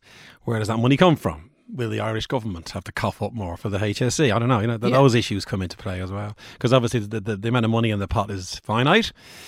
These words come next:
Speaker 1: and maybe less vaccines for kids. It wouldn't be that necessarily, but, you know, they
Speaker 2: Yeah.
Speaker 1: gotta make decisions, you know, so it's hard. It's
Speaker 2: But that
Speaker 1: not,
Speaker 2: is one
Speaker 1: it's
Speaker 2: that
Speaker 1: not, it's not
Speaker 2: affects
Speaker 1: simple,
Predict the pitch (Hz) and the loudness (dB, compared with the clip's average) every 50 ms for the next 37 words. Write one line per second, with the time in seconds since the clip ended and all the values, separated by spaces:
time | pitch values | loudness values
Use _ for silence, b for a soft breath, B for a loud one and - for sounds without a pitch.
0 | B B B B B B - - 110 110 110 110 117 117 113 120 120 123 120 - | B B B B B B -8 -4 -2 0 2 4 4 4 4 4 2 0 0 -4
1 | _ _ _ - - 120 113 - - 127 113 - - - 120 117 110 - 131 113 | _ _ _ -4 -2 0 0 2 2 0 0 0 0 0 0 0 0 0 -2 0
2 | - 127 120 123 - - - 147 135 135 151 131 127 117 135 135 123 117 117 117 | 2 2 2 2 0 -2 -2 2 6 6 6 6 6 6 4 4 4 2 0 -2
3 | 104 113 101 175 170 151 120 107 113 101 123 139 151 - - - 147 139 143 139 | -2 2 6 8 8 8 8 6 4 2 2 4 6 6 8 8 8 6 4 4
4 | 160 - 262 277 185 135 110 113 151 151 131 117 - 131 123 - 143 156 170 143 | 4 4 4 6 4 4 4 4 4 2 2 0 -2 -4 -4 -2 0 0 0 0
5 | 101 95 87 - - - 110 - 175 - 185 185 180 180 170 151 160 156 151 143 | 0 -2 -6 -10 -14 -4 -2 -2 2 4 4 4 4 4 2 2 2 0 0 0
6 | 147 175 175 - - - 160 - - 175 151 - - 92 78 - | 0 -2 0 2 2 2 2 4 6 6 4 4 2 -4 -8 -8